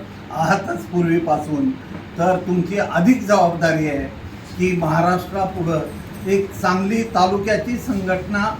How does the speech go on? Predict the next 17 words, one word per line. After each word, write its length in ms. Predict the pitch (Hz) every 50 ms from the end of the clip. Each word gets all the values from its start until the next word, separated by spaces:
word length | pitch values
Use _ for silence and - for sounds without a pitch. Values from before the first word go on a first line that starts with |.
| -
आदर्श 420 | - 160 170 175 202 202 190 - 214
कशी 340 | - - 214 202 208 247 240
असते 600 | 208 185 160 - - - 190 180 165 156 160 - - 196 202 - - - - -
हे 120 | 165 185 190
दाखवून 500 | 190 190 180 175 - - 214 247 226 208
देण्याचं 420 | 202 202 190 185 185 175 180 190
काम 480 | - - - 185 180 185 180 170 156 - - - - - - - - - 147
भविष्यात 600 | 151 165 165 165 165 160 - 185 175 175 - -
तुम्ही 400 | 175 165 165 165 165 165 165 - - - - -
करावं, 380 | 160 156 165 170 175 175 175 151 135 - - - - - - - - - -
अशा 260 | 151 156 - 196 180
प्रकारची 580 | - - 165 - - 170 165 160 - - 196 202
विनंती 460 | 185 175 175 170 156 160 160 - 165
आपल्याला 380 | 156 151 156 165 151 151 151
करतो. 320 | 151 147 151 143 - - 156
आपल्या 280 | 151 151 - 160 156
सर्वांना 640 | 151 - 160 156 151 151 156 156 160 160 160 160 160